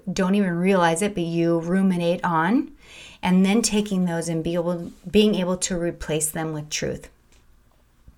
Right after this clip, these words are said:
The Bible is full of scriptures that really reinforce that we, um, are safe in our imperfection, that God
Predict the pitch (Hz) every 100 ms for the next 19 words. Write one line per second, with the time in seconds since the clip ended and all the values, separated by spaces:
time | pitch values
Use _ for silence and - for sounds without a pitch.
0 | _ - 180 175 180 208 214 214 208 -
1 | - - 160 175 202 220 - - - -
2 | 175 170 - - 185 - 185 175 170 -
3 | 165 175 196 208 196 190 185 165 185 180
4 | 175 - - 160 160 196 - - - -
5 | - 156 175 170 165 151 - - - -
6 | - 170 196 190 190 175 - 175 156 156
7 | 151 - _ - 180 175 - 180 175 208
8 | - 175 160 160 156 160 160 151 - 208
9 | 233 254 - 175 165 - 185 180 156 151
10 | 151